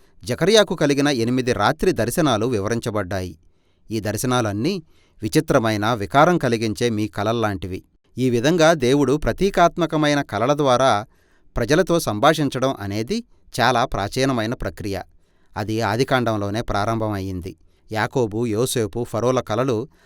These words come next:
ఆ సమయంలో జరిగిన ఆయా సంఘటనలకు ఒక రూపం ఇవ్వడం మాత్రమే కాక, భవిష్యత్తు గురించిన ఒక ప్రత్యక్షతను కూడా కలిగి ఉంటాయి. అలాగే జకర్యా కూడా అనేక దర్శనాలు చూశాడు. అవన్నీ ఒక చక్కని పద్ధతితో కూర్చబడ్డాయి.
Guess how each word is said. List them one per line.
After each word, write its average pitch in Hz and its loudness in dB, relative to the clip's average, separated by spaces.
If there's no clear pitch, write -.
ఆ 110 2
సమయంలో 190 2
జరిగిన 147 2
ఆయా 127 2
సంఘటనలకు 131 -2
ఒక 135 -2
రూపం 110 -4
ఇవ్వడం 110 -4
మాత్రమే 110 -6
కాక, 123 -6
భవిష్యత్తు 131 0
గురించిన 156 2
ఒక 139 -2
ప్రత్యక్షతను 123 -4
కూడా 107 -4
కలిగి 107 -6
ఉంటాయి. 95 -6
అలాగే 135 2
జకర్యా 165 4
కూడా 127 2
అనేక 113 -2
దర్శనాలు 120 -4
చూశాడు. 98 -6
అవన్నీ 107 -4
ఒక 120 -6
చక్కని 113 -6
పద్ధతితో 117 -6
కూర్చబడ్డాయి. 101 -6